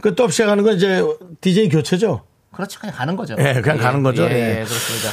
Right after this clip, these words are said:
Speaker 1: 약간의 조장 좋습니다. 박스권 하단 찍고 다음에 올라갈 겁니다.
Speaker 2: 예,
Speaker 1: "내
Speaker 2: 그렇습니다.
Speaker 1: 계좌는 왜 이러지? 힘 빠지네요."라고
Speaker 2: 예.
Speaker 1: 갑자기 또 조진아
Speaker 2: 그렇습니다.
Speaker 1: 님도
Speaker 2: 열심히
Speaker 1: 본인 계좌를
Speaker 2: 지금 본인 주식을 하고 있어요.
Speaker 1: 네,
Speaker 2: 예,
Speaker 1: 그렇습니다.
Speaker 2: 알고 있는데요.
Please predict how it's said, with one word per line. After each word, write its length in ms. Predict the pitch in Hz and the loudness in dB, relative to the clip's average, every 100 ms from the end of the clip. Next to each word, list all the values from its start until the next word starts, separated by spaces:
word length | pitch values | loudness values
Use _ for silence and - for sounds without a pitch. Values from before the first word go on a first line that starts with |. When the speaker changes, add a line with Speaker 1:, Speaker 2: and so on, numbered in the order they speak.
| - | 0
Speaker 1:
약간의 340 | 170 170 220 226 | 2 4 2 2
조장 300 | 185 220 196 | 2 4 2
좋습니다. 400 | 160 208 175 127 | 2 2 2 2
박스권 360 | 196 - 233 | -2 0 0
하단 360 | 180 196 226 208 | 2 2 0 0
찍고 340 | 220 220 190 | -2 0 0
다음에 240 | 175 165 185 | 2 2 2
올라갈 380 | 156 165 151 131 | 4 4 2 2
겁니다. 440 | 151 139 110 98 | 0 0 0 0
Speaker 2:
예, 680 | 127 127 123 117 113 110 104 | 0 0 -2 -4 -4 -6 -4
Speaker 1:
"내 120 | 120 147 | 0 2
Speaker 2:
그렇습니다. 0 | |
Speaker 1:
계좌는 400 | 190 202 208 196 | 2 4 4 4
왜 140 | 147 | 2
이러지? 440 | 151 156 127 196 190 | 2 2 2 0 0
힘 200 | 185 165 | 0 2
빠지네요."라고 680 | 180 151 131 107 110 113 | 2 2 0 0 0 0
Speaker 2:
예. 280 | 113 107 160 - | 0 0 -2 -2
Speaker 1:
갑자기 380 | 123 117 135 117 | -4 0 -2 0
또 300 | 147 131 156 | 0 0 0
조진아 360 | 165 131 135 131 | 0 0 2 2
Speaker 2:
그렇습니다. 240 | 123 123 117 | 2 2 2
Speaker 1:
님도 200 | 175 165 - - - - | 2 -2 -10 -20 -6 0
Speaker 2:
열심히 260 | 123 156 | 2 4
Speaker 1:
본인 160 | 202 175 | 4 2
계좌를 280 | 120 139 127 | 2 2 2
Speaker 2:
지금 220 | - 135 | 0 0
본인 240 | 147 156 165 | 0 -2 -2
주식을 280 | 147 165 165 | -4 -2 -2
하고 160 | 170 151 | -2 -4
있어요. 580 | - 120 101 98 104 101 | -4 -6 -6 -6 -8 -8
Speaker 1:
네, 140 | 101 104 | -8 -6
Speaker 2:
예, 260 | 110 107 | -4 -4
Speaker 1:
그렇습니다. 280 | 107 104 - | -4 -4 -4
Speaker 2:
알고 160 | 95 135 | -4 -2
있는데요. 540 | 117 117 143 160 135 | -2 -2 0 0 0